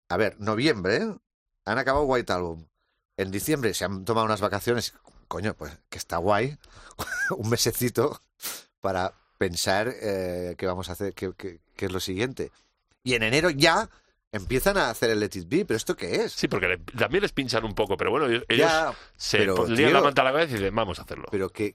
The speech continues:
Speaker 1: que, pero ya tienen canciones nuevas.
Speaker 2: Sí, sí, no, no, pero si es que las van haciendo, o sea, es
Speaker 1: Hostia,
Speaker 2: que es
Speaker 1: tío, es que
Speaker 2: Y fíjate en las condiciones, lo que hablábamos antes de, eh, en un buen ensayo, en un buen ambiente, lo,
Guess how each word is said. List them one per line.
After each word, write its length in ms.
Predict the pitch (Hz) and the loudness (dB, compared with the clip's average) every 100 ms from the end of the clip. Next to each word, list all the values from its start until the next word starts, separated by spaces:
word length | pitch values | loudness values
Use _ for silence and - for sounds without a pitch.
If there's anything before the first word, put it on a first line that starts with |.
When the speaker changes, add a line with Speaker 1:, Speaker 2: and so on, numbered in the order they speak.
| _ | _
Speaker 1:
que, 240 | 98 95 - | -6 -6 -8
pero 460 | - 85 82 80 - | -10 -8 -8 -12 -14
ya 120 | 98 101 | -8 -2
tienen 220 | 147 175 | 0 0
canciones 420 | 156 139 156 120 | -2 0 -4 -2
nuevas. 300 | 190 143 87 | 0 0 -2
Speaker 2:
Sí, 160 | - 92 | -6 -4
sí, 240 | 87 - | -4 -4
no, 120 | 107 | -4
no, 80 | 147 | -2
pero 120 | 120 | -2
si 120 | 95 90 | -4 -4
es 80 | |
que 80 | - | -2
las 120 | 135 | -2
van 140 | 104 127 | -2 -4
haciendo, 440 | - 117 151 98 | -6 -8 -6 -4
o 20 | |
sea, 160 | 82 92 | -2 -4
es 60 | 87 | -2
Speaker 1:
Hostia, 180 | 98 | 0
Speaker 2:
que 20 | 95 | 0
es 80 | |
Speaker 1:
tío, 240 | 101 135 104 | 0 -2 -4
es 80 | - | -6
que 140 | - | -4
Speaker 2:
Y 20 | |
fíjate 320 | 117 123 139 180 | -2 0 0 2
en 60 | |
las 160 | 170 - | 0 0
condiciones, 360 | 123 104 135 | -2 -2 0
lo 40 | 110 | 0
que 60 | |
hablábamos 260 | 98 120 135 | 2 0 0
antes 180 | 139 123 | 0 2
de, 120 | 110 107 | 0 0
eh, 180 | - 98 | -4 -4
en 100 | 101 | -2
un 140 | 107 123 | -2 2
buen 160 | 139 | 2
ensayo, 520 | 123 107 120 123 117 113 | 2 2 0 2 0 0
en 80 | |
un 100 | 117 | 0
buen 140 | 117 113 | 0 -2
ambiente, 360 | 110 113 113 | 0 0 0
lo, 160 | 110 | 0